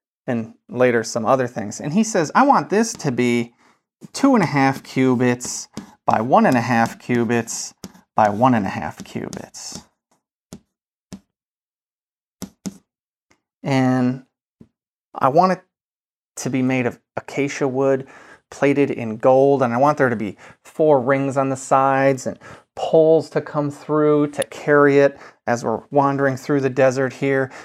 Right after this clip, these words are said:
And I also want there to be two cherubim on the top, you know, like, sort of statues of angels with their wings facing each other like this."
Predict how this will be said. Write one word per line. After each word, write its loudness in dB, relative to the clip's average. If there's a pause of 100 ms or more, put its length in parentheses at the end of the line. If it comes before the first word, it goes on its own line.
(100)
And -6
I 2
also 2
want 2
there 4
to 2
be -4 (260)
two 0 (180)
cherubim 2
on -2
the -4
top, -4
you -6
know, -4
like, -16 (320)
sort -4
of -8
statues 0
of -4 (120)
angels -2
with -2
their 2 (400)
wings 4
facing 2
each 4
other 6
like 2
this." 2